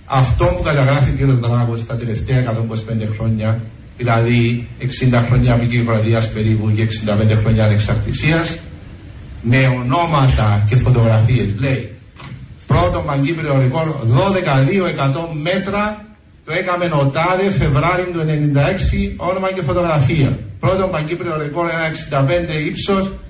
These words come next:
όνομα και φωτογραφία. Αυτό το πράγμα είναι ιστορία. Ο κύριος Δράκος έχει γράψει ιστορία.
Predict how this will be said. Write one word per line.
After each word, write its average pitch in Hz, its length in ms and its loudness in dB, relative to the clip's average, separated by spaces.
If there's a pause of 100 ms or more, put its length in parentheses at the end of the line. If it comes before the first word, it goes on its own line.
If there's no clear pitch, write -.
(160)
όνομα 190 340 2
και 190 100 0
φωτογραφία. 151 600 0 (160)
Αυτό - 300 -2
το - 120 0
πράγμα 170 260 -2 (180)
είναι 156 140 -2
ιστορία. 123 840 2
Ο - 40 -2
κύριος 143 240 2
Δράκος 151 360 0
έχει 143 260 -6
γράψει 143 340 -6
ιστορία. 104 600 -4